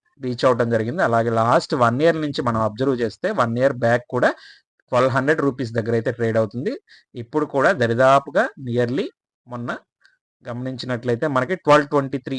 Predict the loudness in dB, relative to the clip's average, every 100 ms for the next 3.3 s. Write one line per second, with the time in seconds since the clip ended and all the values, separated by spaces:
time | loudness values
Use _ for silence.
0 | -10 -2 2 2 2 0 0 0 0 0
1 | 0 -2 -2 -2 -4 0 -2 -2 0 0
2 | 0 -2 -2 -6 -6 -6 -6 -6 -6 -8
3 | -10 -12 -10